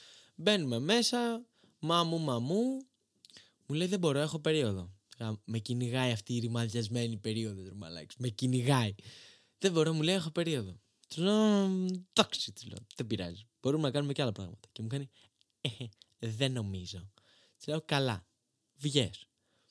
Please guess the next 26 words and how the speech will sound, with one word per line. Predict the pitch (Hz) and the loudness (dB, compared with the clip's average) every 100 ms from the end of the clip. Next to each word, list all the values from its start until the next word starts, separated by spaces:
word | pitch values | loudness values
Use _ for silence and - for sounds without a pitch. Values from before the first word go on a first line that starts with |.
| _ _ _ - | _ _ _ 2
Έλα | 165 175 | 4 6
να | 151 | 4
βγούμε | 135 165 131 | 2 0 0
βασικά", | 95 95 95 | -4 -8 -10
της | - - | -14 -16
λέω. | 101 107 120 | -18 -18 -10
Μου | 127 | -6
λέει, | 156 190 - | -2 -4 -4
"Ε, | 156 | -4
να | 135 | -4
μην | 123 120 | -4 -4
ανταλλάξουμε | 110 107 104 - 110 | -2 -2 -2 -4 -6
Instagram", | 104 104 101 | -6 -8 -6
μου | 95 101 | -6 -6
λέει, | 110 110 95 | -6 -6 -8
"φαίνεσαι | 98 127 131 123 | -10 -10 -8 -10
πολύ | - 120 | -8 -8
καλός". | 120 107 87 98 110 _ _ _ _ - - _ _ | -6 -8 -8 -14 -20 _ _ _ _ -20 -20 _ _
Της | - | -12
λέω, | 127 143 156 | -8 -6 -6
"Α, | 165 190 | -4 -4
να | 175 | -2
ανταλλάξουμε | 170 165 170 143 - - 107 | -2 -2 -2 -6 -10 -20 -18
Instagram". | - - - _ _ - | -20 -20 -20 _ _ -6
Ανταλλάζουμε | - 147 135 139 170 143 113 123 156 | 2 4 4 4 2 2 -2 -2 -2
Instagram, | 190 190 202 | 0 0 -2